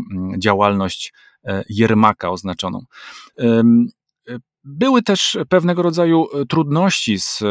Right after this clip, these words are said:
z rozpoznaniem, czy aby na pewno Jermak nie jest, e, za bardzo w sposób niejawny powiązany z rosyjskimi, e, różnego rodzaju czynnikami. No i mieliśmy taką, e, właśnie też aferę również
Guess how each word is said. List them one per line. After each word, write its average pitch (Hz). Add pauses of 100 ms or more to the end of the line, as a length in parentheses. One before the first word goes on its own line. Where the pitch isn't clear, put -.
(100)
z -
rozpoznaniem, 123
czy 117
aby 113
na 113
pewno 147
Jermak 143
nie 135
jest, -
e, 135 (200)
za 120
bardzo 131
w -
sposób -
niejawny 120
powiązany 101
z -
rosyjskimi, 101
e, 95
różnego 104
rodzaju 98
czynnikami. 104 (480)
No 160
i 220
mieliśmy 135
taką, 110
e, 110
właśnie 117
też -
aferę 113
również 104